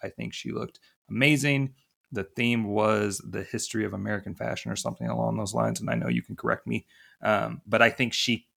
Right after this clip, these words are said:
encapsulated that, the way she carried herself, this traditional look that she had. She's really embracing having blonde hair and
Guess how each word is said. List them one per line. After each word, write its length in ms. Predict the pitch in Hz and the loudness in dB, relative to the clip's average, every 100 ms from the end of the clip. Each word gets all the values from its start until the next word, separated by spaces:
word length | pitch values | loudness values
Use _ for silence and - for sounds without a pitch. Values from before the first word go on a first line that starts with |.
| - | -8
encapsulated 960 | 107 - - 117 - - - - - - | -8 -4 -2 -2 -4 -10 -8 -10 -10 -10
that, 220 | - - | -10 -10
the 80 | 107 | -6
way 220 | 107 110 | -2 -2
she 440 | - - 110 104 - - _ - | -2 -4 -4 -4 -6 -20 _ -6
carried 380 | - 127 117 | 2 4 4
herself, 560 | 101 98 - 107 104 - | 0 -4 -2 -4 -4 -6
this 380 | 107 104 - - _ _ - | -4 -2 -4 -6 _ _ -10
traditional 580 | - 107 120 - 110 104 | -4 0 0 0 -2 0
look 220 | 127 - | 0 0
that 160 | 113 - | -4 -4
she 140 | 110 | -6
had. 260 | 104 104 - | -4 -6 -4
She's 220 | 113 95 | -4 0
really 260 | 110 113 | 2 2
embracing 840 | 107 98 - _ 117 113 - 113 101 | 0 -2 -8 _ 0 0 0 -2 0
having 320 | 104 104 101 | 0 0 -2
blonde 340 | 92 101 101 95 | 0 2 2 0
hair 400 | - 113 107 107 | 0 2 2 0
and 320 | 107 101 | -4 -6